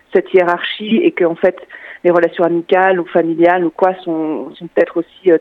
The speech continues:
très, très importantes et très intenses, euh, et parfois plus que des relations romantiques. Donc, les relations <laughs> en général sont,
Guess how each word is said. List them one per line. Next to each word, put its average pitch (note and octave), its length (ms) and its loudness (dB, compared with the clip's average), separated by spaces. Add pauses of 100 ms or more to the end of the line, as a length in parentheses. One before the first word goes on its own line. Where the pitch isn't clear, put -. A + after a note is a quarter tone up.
très, F#3+ 120 -2
très F#3+ 300 0
importantes F#3 400 0
et E3+ 60 0
très F3 280 -2
intenses, F#3+ 440 -2 (680)
euh, D#3+ 320 4
et E3+ 180 -4
parfois - 340 -6
plus G#3+ 280 -6 (140)
que F#3 80 2
des E3+ 160 2
relations E3 380 0
romantiques. G3 520 -2
Donc, F3 240 -6 (400)
les G#3+ 220 4
relations F3+ 420 0 (200)
<laughs> G#3 100 -6
en A3+ 100 -2
général G3 640 0
sont, F3 220 -8